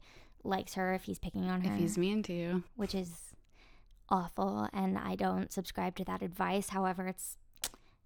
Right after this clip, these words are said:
Speaker 1: it's a little true sometimes.
Speaker 2: Yeah. Well, it's funny, too, because, like, I did get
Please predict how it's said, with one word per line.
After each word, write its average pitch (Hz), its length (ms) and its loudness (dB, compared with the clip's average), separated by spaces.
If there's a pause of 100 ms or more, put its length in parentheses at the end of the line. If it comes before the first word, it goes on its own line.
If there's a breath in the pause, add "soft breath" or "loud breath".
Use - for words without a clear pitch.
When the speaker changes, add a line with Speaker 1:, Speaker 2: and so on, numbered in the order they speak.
Speaker 1:
it's - 100 -12
a 196 40 -2
little - 200 -2
true - 200 -12
sometimes. - 400 -8
Speaker 2:
Yeah. 151 460 2 (220)
Well, 254 200 12
it's 262 260 12
funny, 302 260 12
too, 233 220 8
because, 196 300 6
like, 180 160 4
I 180 120 8
did 180 600 6
get 165 400 2